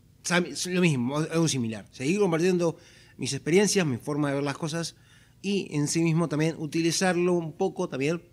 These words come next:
De, en algún momento pensé también en, ok, en hacer publici-, hacerme publicidad a mí mismo, ¿no? Como compartir mi, mis proyectos, mis trabajos y,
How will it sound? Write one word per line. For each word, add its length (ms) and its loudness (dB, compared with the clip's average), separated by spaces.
De, 200 -6
en 300 -10
algún 180 -2
momento 460 -2
pensé 240 -2
también 300 0
en, 160 -4
ok, 140 -6
en 280 -2
hacer 260 -4
publici-, 460 -2
hacerme 320 0
publicidad 640 0
a 60 0
mí 120 -2
mismo, 400 0
¿no? 300 -2
Como 640 -2
compartir 680 0
mi, 440 -2
mis 160 -2
proyectos, 560 -4
mis 140 -8
trabajos 540 -4
y, 500 0